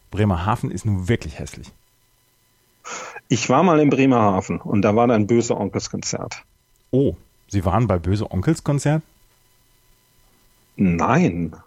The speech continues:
Speaker 1: Ach so.
Speaker 2: Ich war aber an dem Tag, an dem ein
Speaker 1: Ah.
Speaker 2: Böse Onkels Konzert stattfand.
Speaker 1: Ja.
Speaker 2: In Bremerhaven. Und dann bin ich mit dem Wochenendticket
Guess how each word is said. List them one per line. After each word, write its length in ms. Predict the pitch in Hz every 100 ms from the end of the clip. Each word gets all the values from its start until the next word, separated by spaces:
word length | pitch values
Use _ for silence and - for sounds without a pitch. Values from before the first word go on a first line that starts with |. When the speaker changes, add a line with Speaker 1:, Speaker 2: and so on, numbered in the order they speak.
| _
Speaker 1:
Ach 120 | -
so. 140 | 87 101
Speaker 2:
Ich 120 | 90
war 180 | 123 160
aber 340 | 139 131 127 -
an 80 |
dem 180 | 127 123
Tag, 360 | - - 170 143
an 80 | 127
dem 160 | 127
ein 80 | 123
Speaker 1:
Ah. 100 | 101
Speaker 2:
Böse 320 | 143 190 196
Onkels 320 | 180 190 180
Konzert 520 | - 113 - 92 95 -
stattfand. 640 | - - - - 110 95 _ _ -
Speaker 1:
Ja. 280 | 95 101 - _ _ _
Speaker 2:
In 160 | 156
Bremerhaven. 720 | 147 143 147 135 135 127 82 85 - - - - _
Und 140 | 113 117
dann 300 | 147 165 196
bin 140 | 165 160
ich 140 | 143
mit 80 | 127
dem 180 | 131 120
Wochenendticket 920 | 165 - 113 104 - 101 139 165 -